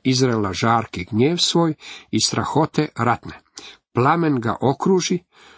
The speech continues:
odasvud, al on ni to nije shvatio. Sažeže ga,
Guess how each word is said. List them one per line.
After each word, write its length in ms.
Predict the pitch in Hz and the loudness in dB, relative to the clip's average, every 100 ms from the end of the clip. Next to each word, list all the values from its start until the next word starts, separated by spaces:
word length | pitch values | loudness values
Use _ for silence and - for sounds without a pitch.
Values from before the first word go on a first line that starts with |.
| _ | _
odasvud, 560 | 156 156 - - 82 - _ _ - | 0 2 0 -2 -6 -18 _ _ -2
al 180 | 107 101 | -2 2
on 260 | 147 180 156 | 0 2 -2
ni 200 | 120 113 | 0 -2
to 200 | - 160 | 2 0
nije 200 | 156 131 | 2 2
shvatio. 460 | 113 120 107 - - - _ - - - - | 0 0 -2 -6 -16 -20 _ -20 -20 -20 -8
Sažeže 680 | - - 120 131 147 160 160 | -2 0 2 2 0 0 0
ga, 180 | 175 | -2